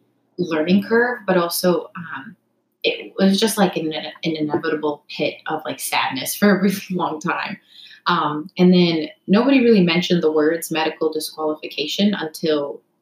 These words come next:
like, November. So, I mean, I fell out of my bed in M-, February, got back in or did the, the whole clean pull incident back in March. And then about eight months later, I sat in my, uh, tra-,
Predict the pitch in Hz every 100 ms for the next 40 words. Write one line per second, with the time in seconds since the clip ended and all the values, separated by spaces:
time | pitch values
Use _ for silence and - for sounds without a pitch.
0 | _ - 151 156 147 143 139 135 135 -
1 | 156 147 147 151 147 - 175 175 170 -
2 | _ _ - 175 165 151 147 139 - -
3 | 196 214 202 - 220 214 202 180 170 170
4 | 175 - 180 180 160 156 160 165 160 160
5 | - _ _ _ - 175 175 156 147 151
6 | - _ _ _ _ 151 - 160 156 208
7 | 190 180 160 156 - - 160 - 156 156
8 | 160 185 190 - 156 151 151 _ - -
9 | _ 170 - 180 147 - 156 151 147 143
10 | - _ _ - _ _ 185 190 190 202
11 | 185 180 165 156 156 160 - 160 156 -
12 | - 196 180